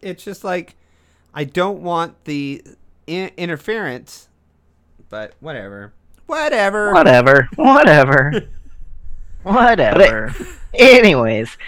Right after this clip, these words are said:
Speaker 2: um, there's a, again, a lot of action. It's all done on this, like, train, so it's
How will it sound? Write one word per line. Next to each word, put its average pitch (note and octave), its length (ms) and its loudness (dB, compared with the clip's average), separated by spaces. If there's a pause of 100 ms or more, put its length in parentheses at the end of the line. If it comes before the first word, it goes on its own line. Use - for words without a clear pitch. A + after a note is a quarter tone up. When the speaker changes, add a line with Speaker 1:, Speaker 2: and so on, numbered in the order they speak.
(220)
Speaker 2:
um, C3+ 440 2 (680)
there's C#3+ 300 2
a, C3+ 540 4 (320)
again, C#3+ 300 0
a G#2+ 160 -10
lot E3+ 180 2
of E3 60 0
action. D3+ 520 -2 (360)
It's - 100 -8
all C#3+ 180 2
done C#3+ 140 6
on C3+ 160 2
this, B2+ 260 -8
like, A#2 240 -2 (200)
train, A#2 560 -4
so A#2 140 -10
it's - 440 -14